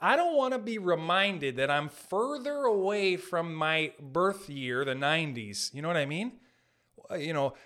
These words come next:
before it was like, "Oh, look at the iPad. We got bezels." Now they're like, "Hey, this glass, it floats if you call out its name." I don't want it. I don't want Alexa listening to me. Just give me a phone. You know, innovation,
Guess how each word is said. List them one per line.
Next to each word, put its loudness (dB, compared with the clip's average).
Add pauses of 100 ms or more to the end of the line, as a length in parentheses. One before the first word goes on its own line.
before 0
it 2
was -2
like, -4
"Oh, 0
look -2
at -8
the -2
iPad. 0
We -4
got -2
bezels." 2
Now -2
they're -2
like, -2
"Hey, -2
this -6
glass, 0
it -10
floats 0
if -8
you -8
call 2
out 0
its -6
name." -6 (420)
I 4
don't 0
want 2
it. -6
I 2
don't 2
want 2
Alexa 4
listening 0
to -2
me. -2 (340)
Just -6
give 6
me 2
a 8
phone. 4
You -4
know, 0
innovation, 0